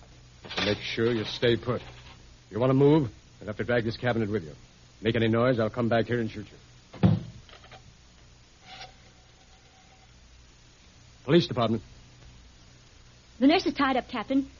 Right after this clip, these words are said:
Speaker 2: Pat's parking her upstairs. How are you doing?
Speaker 1: Swell, if I can ever get the police department on this phone.
Speaker 2: <laughs> Baby, they don't stay up this late at night.
Speaker 1: Hello? Hello? Police department? Oh, uh, say, <clears throat> this is Doctor Bruce's residence. Uh, lately I've been annoyed by a gangster named Squint.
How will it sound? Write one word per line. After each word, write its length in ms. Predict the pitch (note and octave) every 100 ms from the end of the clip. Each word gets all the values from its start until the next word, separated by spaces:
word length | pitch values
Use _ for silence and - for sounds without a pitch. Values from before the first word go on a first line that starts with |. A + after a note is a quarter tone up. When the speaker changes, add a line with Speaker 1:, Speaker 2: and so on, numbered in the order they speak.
| -
Speaker 2:
Pat's 200 | B3+ C4
parking 260 | C4 B3 B3+
her 80 |
upstairs. 400 | A#3 - B3 E3+
How 100 | A3
are 80 | B3
you 140 | A#3+ G#3+
doing? 220 | G3 E3
Speaker 1:
Swell, 160 | F#2+ F2
if 80 |
I 60 | F#2+
can 100 | G2+
ever 120 | A2+
get 120 | A2
the 60 | -
police 220 | A#2 C3
department 320 | - G#2+ A#2
on 80 | A2+
this 140 | A#2 -
phone. 400 | C3+ C3 B2 G2
Speaker 2:
<laughs> 60 | A#3
Baby, 200 | A#3+ G3
they 100 | G#3
don't 160 | A#3
stay 160 | - B3
up 100 | B3
this 160 | G#3+ -
late 160 | F3+
at 80 | F3+
night. 240 | F3 E3+ E3+ - - - - - -
Speaker 1:
Hello? 320 | D#3 F#3 F3 - -
Hello? 160 | G3+ - - -
Police 200 | C#3+ F#3+
department? 360 | C#3 F#3+ A#3 G#3+ - - - - - -
Oh, 180 | E3 F#3
uh, 140 | F#3 E3+
say, 260 | B3+ B3 -
<clears throat> 420 | F3 D#3 - - A#3
this 120 | B3+
is 80 | A3
Doctor 400 | B3 G#3+ G3 D#3
Bruce's 380 | A3+ C#4+ E3
residence. 380 | B2+ C3+ G#2+ D#2 - - - - _ D3
Uh, 100 | D#3+
lately 280 | A#3+ B3 A3+
I've 160 | A3+
been 100 | F#3
annoyed 240 | F3 G3+ D#3
by 140 | D#3
a 40 | C#3
gangster 440 | F#3+ F3+ - F3
named 220 | F3 E3
Squint. 380 | - - A#3+